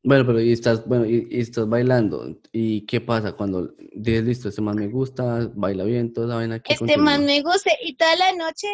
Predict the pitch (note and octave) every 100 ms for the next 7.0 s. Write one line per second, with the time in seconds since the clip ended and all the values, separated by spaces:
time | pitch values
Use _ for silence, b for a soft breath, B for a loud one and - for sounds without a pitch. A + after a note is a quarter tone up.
0 | G4 _ - D4 D#4 E4 D#4 D4 - F4+
1 | E4+ - B3+ B3+ C4+ A#3 B3 B3+ B3+ -
2 | C4+ C4+ C4 - D4+ D#4+ D4+ - C#4+ C#4+
3 | C#4 C#4 B3 A#3+ A#3 A3+ A3 G#3+ G#3 G3+
4 | B3+ - B3 - B3+ C4+ A#3+ C4 C4+ -
5 | - A#3+ A#3+ B3 A#3+ C4+ F4 F#4 F#4 D#4
6 | - B3 C#4 - - E4+ F4 F4 - C4+